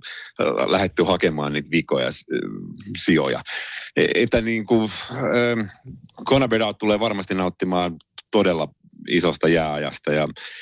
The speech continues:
tulee saamaan ihan hyvät kenttäkaveritkin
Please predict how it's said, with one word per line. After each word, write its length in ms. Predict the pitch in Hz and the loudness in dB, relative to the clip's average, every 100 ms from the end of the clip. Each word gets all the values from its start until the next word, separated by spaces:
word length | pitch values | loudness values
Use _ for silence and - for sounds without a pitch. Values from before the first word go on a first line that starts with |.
| - - | -6 2
tulee 220 | 87 80 | 4 4
saamaan 360 | 90 87 85 | 2 2 0
ihan 200 | 98 107 | 0 0
hyvät 180 | 123 104 - | 0 -2 0
kenttäkaveritkin 960 | 120 104 - 78 76 73 73 - 76 | 0 0 -4 -2 0 0 -2 -4 -4